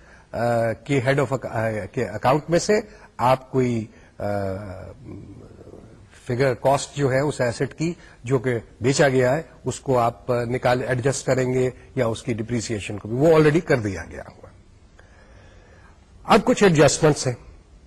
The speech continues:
ایڈجسٹمنٹس میں سب سے پہلی ایڈجسٹمنٹ ہے کہ جی، جو decrease in value of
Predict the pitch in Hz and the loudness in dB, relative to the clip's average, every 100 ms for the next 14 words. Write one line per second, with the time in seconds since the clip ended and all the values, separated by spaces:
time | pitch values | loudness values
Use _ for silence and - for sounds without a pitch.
0 | - - - - - - 139 160 190 220 | -20 -20 -20 -20 -12 0 2 4 2 6
1 | 262 - 226 233 214 - - - - 180 | 4 4 4 4 4 -2 -20 -20 -2 0
2 | - 175 175 196 208 160 175 - 190 170 | 2 4 6 6 6 6 2 2 0 2
3 | 175 180 165 147 180 180 - 123 143 127 | 2 2 0 0 0 0 -4 -4 -2 0
4 | 131 143 190 226 _ _ 160 143 127 139 | -2 2 2 2 _ _ 0 2 4 4
5 | 151 180 175 - | 4 4 4 2